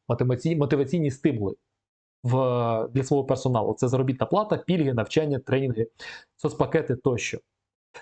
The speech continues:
Е, оці дві складові — це з точки зору підприємства. Такі самі дві складові у нас є з точки зору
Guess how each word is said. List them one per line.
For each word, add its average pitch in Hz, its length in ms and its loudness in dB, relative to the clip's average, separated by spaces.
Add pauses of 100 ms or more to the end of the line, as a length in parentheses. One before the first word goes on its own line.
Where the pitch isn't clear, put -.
(360)
Е, 123 300 0
оці 160 220 2
дві 175 160 2
складові — 175 440 0
це 147 120 2
з - 40 -10
точки 156 220 0
зору 147 180 2
підприємства. 120 560 -4 (400)
Такі 190 200 2
самі 233 260 2
дві 156 160 2
складові 143 420 2
у 123 60 0
нас 123 200 0
є 208 80 2
з 214 40 -6
точки 185 220 0
зору 151 360 0